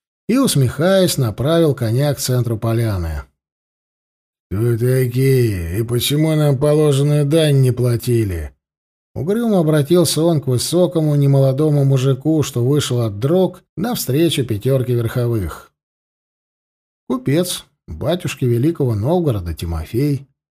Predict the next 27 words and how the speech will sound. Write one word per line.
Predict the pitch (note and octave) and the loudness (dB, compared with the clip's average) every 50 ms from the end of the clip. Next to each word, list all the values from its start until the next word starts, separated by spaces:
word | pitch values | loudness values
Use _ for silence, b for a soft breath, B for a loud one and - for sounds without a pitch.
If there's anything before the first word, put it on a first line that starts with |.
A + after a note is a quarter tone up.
| _ _ _ _ _ _ - | _ _ _ _ _ _ -12
с | - - | -6 -4
легкой | D#3+ A3+ C4 - - - G#2+ F2+ | -2 -2 -2 -2 -4 -6 -6 -6
улыбкой, | E2+ E2+ C3+ F#3+ G3+ G3 - B2+ A2 | -2 0 0 0 0 0 -2 -4 -2
без | F2 E2+ E2+ - - | -2 -4 -4 -6 -4
тени | - C#3+ D#3+ D#3 C#3 A#2 | -2 0 0 2 0 0
страха | - - - A2+ C#3+ F3 F3+ E3+ - D3+ | -2 -4 -4 -2 -2 0 -2 -2 -2 -2
или | C3+ A#2+ - A#2+ B2+ C3+ B2+ | -4 -4 -2 -2 -2 -2 -2
хотя | B2+ - G#2+ G2+ - B2+ A#2+ | -2 -4 -6 -4 -4 -4 -4
бы | G#2 F#2+ | -4 -6
почтительности, | F2 - F2+ E2 - - - - F3 F3+ F3 F3 E3 E3 D#3 C#3 - - C#3+ | -6 -8 -10 -8 -8 -6 -4 -2 -2 -2 0 0 0 0 -2 -2 -2 -2 -2
ответил | C3+ C3 C3 D#3 G3 A3 G#3 F#3 D#3+ C3+ | 0 0 0 -2 -2 -2 0 0 0 0
хозяин | - B2 A2 G#2 A2 C#3 D3+ D3+ D3 | 0 -4 -4 -2 -2 0 0 0 0
ладьи. | C#3 C3+ C3 B2 A2 G2+ G2 G2 G2 F2 E2 D2 C#2 - _ _ _ _ _ _ _ _ _ _ _ _ _ _ _ _ _ _ | 0 0 0 0 -2 -4 -4 -6 -6 -6 -6 -8 -10 -12 _ _ _ _ _ _ _ _ _ _ _ _ _ _ _ _ _ _
«Я | - E2+ F2 F2+ G2 A#2+ C3 D3 | -10 -8 -6 -6 -4 -4 -2 -2
всем | D3+ - - G#3 A3+ B3 B3 | -2 -2 -2 -2 0 0 0
это | A3+ A3 G3+ A3 G3 | 0 0 0 0 -2
в | - | 0
торговой | - A3 A3+ A3+ G3+ G3+ G3 G3 G3+ G#3+ | 0 0 0 0 2 2 2 4 2 2
новгородской | A3 A3+ A3+ A3+ A3+ A3+ G3 E3+ E3+ E3 - - G#3 G3+ | 2 2 0 2 2 2 4 2 2 2 0 0 -2 0
гильдии | F#3 D3+ D3+ E3 F3 F3 F3 F#3+ G3 F#3 | 0 2 2 2 2 2 2 0 0 0
сплавно | - - - A2+ B2+ C#3+ E3 F3 F3+ F3+ E3+ | 0 -2 -2 -2 0 2 2 4 4 4 4
выплатил | E3 E3+ E3+ D#3+ E3 D#3+ D3+ - D#3+ D3+ C#3 | 4 4 4 2 2 0 -2 0 0 -2 -2
паре. | C#3+ D#3+ D#3 D3+ D3 C#3+ C#3 C#3 C3 - - _ _ _ _ _ _ _ - | 0 0 0 2 2 2 0 0 -2 -4 -6 _ _ _ _ _ _ _ -8
А | F2+ G#2+ D3 F#3 | -4 -2 -2 0
вы | G#3+ B3+ B3+ | 0 -2 -4
что | - - - A#2+ F2+ | -4 -4 -4 -6 -6
тут, | D2+ - D2 D2 - _ | -6 -8 -12 -14 -14 _